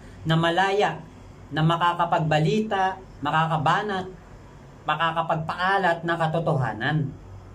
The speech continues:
Hindi po siya katulad nung Tatang doon sa kabila na sentensyado,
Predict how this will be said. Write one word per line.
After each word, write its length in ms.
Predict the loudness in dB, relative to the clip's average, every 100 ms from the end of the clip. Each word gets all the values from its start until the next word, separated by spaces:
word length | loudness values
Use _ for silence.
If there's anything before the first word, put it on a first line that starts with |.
| -4
Hindi 320 | 0 2 0
po 160 | 0 0
siya 80 | 2
katulad 480 | 0 0 2 2
nung 240 | 2 0 0 2
Tatang 400 | 0 0 -2 0
doon 160 | 0
sa 160 | 0 0
kabila 320 | 0 2 2
na 80 | 0
sentensyado, 800 | -2 0 0 0 0 2 0